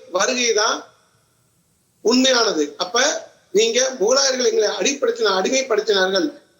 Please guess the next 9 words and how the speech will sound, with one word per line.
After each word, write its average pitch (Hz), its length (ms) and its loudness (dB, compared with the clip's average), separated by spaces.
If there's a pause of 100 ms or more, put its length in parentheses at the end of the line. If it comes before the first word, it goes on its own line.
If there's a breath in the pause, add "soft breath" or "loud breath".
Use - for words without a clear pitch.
(160)
என்று 214 360 2
நீங்கள் 214 280 2
ஒப்புக்கொண்டால், 190 840 0 (840)
ஆரியர்களும் 247 760 0
எங்களை 214 440 2 (160)
அடிமைப்படுத்தினார்கள் 196 1040 0 (280)
என்று 214 340 0
நான் 208 320 -2
கூறுவேன் 202 540 0